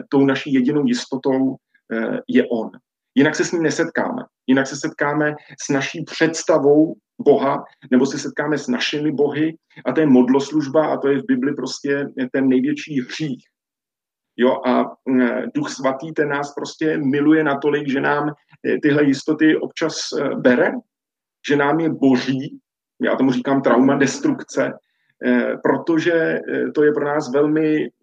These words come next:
zdravé, jelikož nás to, eh, právě nám to umožňuje odvrátit se od naší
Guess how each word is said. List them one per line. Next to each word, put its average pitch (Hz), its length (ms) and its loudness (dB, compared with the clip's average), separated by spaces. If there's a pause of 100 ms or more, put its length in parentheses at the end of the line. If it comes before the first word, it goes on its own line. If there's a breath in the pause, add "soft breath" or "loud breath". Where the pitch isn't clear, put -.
(680)
zdravé, 143 580 2 (380 soft breath)
jelikož 135 440 0 (260)
nás 131 320 -4
to, 143 280 2 (220)
eh, 127 120 0
právě 131 400 2
nám 127 160 2
to 131 100 -4
umožňuje 131 680 0 (280)
odvrátit 123 500 -2
se 147 120 -4
od 123 180 -4
naší 135 460 -4